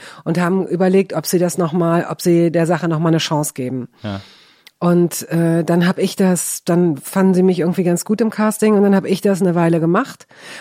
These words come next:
Speaker 1: Und im Übrigen, Marc Schubert war der Redaktionsleiter.
Speaker 2: Ja.
Speaker 1: Marc Schubert gab's mal, was war denn da? Da war das doch, es gab, irgend so ein Betrugsskandal.
Speaker 2: Ja, kann sein.
Speaker 1: Hurricane Produ-, Productions,
Speaker 2: Ja, ja.
Speaker 1: irgendwie so eine komische
Speaker 2: Ja, stimmt.
Speaker 1: Geschichte. Also,
Speaker 2: <laughs> Stimmt,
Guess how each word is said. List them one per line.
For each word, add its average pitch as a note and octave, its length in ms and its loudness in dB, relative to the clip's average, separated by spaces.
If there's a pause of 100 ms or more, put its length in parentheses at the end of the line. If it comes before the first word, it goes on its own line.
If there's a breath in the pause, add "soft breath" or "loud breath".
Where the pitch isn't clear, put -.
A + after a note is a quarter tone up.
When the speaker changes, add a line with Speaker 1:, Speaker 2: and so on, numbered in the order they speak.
Speaker 1:
Und F#3 100 2
im G#3+ 100 2
Übrigen, G3 320 2
Marc F#3 300 0
Schubert G#3 400 0
war E3+ 100 -2
der F#3 140 2
Redaktionsleiter. D3 1160 -2
Speaker 2:
Ja. G2+ 220 -6
Speaker 1:
Marc F3 220 0
Schubert A#3 460 -2
gab's F3+ 300 -2
mal, F#3 340 2
was F3+ 240 -4
war F#3+ 140 0
denn F3+ 160 2
da? D3 100 0
Da D#3 160 -2
war E3+ 100 0
das F3+ 180 0
doch, F3 200 -4
es - 140 -12
gab, E3+ 160 -4 (460)
irgend A3 220 0
so - 120 -2
ein G3 220 2 (580 loud breath)
Betrugsskandal. E3 1200 0
Speaker 2:
Ja, A#2+ 60 -8
kann C#3+ 100 0
sein. - 80 -2
Speaker 1:
Hurricane G#3+ 760 4
Produ-, F3 440 0
Productions, F#3 600 0
Speaker 2:
Ja, - 60 0
ja. A3 40 4
Speaker 1:
irgendwie G#3+ 220 2
so F#3 80 2
eine G3 100 4
komische G#3+ 320 0
Speaker 2:
Ja, G#3 60 0
stimmt. F#3 120 0
Speaker 1:
Geschichte. - 260 0
Also, G#3 160 2
Speaker 2:
<laughs> - 20 0
Stimmt, - 260 -12